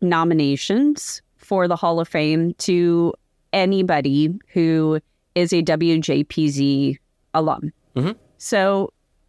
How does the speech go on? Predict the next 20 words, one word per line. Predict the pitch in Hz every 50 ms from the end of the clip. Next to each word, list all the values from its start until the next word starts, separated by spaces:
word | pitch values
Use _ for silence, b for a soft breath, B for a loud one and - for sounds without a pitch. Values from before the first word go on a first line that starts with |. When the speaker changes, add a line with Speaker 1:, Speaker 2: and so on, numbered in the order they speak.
| 180 175 -
Speaker 1:
being | 240 240 254 285 302 302
able | 262 247 247 240 254 233 226
to | - - - 202 185
cast | - - - - 190 185 185 196 - -
that | - - 185 165 - -
net | 175 165 165 - -
wider, | 151 147 143 135 139 139 165 185 214 226 -
I | 165 160
think, | 151 170 165 -
is | 170 165
an | - 160
important | 160 147 - 165 151 - 160 147
part | - 156 147 135
of | 139 127
the | -
process. | - 139 139 117 - - - - - - - - -
Now, | 220 185 175 180
there | 190 226 226
will | 226 240 233
be | 233 220 190 175 180 185 226